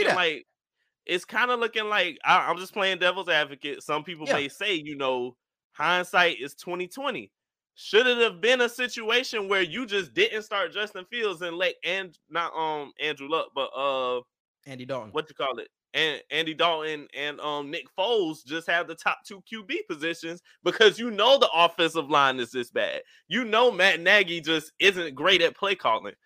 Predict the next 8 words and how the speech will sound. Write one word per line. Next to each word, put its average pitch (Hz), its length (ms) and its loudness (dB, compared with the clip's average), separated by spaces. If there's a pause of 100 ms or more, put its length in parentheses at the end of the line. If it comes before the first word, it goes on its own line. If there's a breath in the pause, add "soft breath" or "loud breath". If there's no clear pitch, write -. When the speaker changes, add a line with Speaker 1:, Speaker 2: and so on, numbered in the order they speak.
(120)
Speaker 1:
So - 160 -4
are 165 180 2
you 170 140 -6
willing 208 460 0
to 165 160 0
jeopardize 165 640 4
the 156 120 2
production 165 720 -4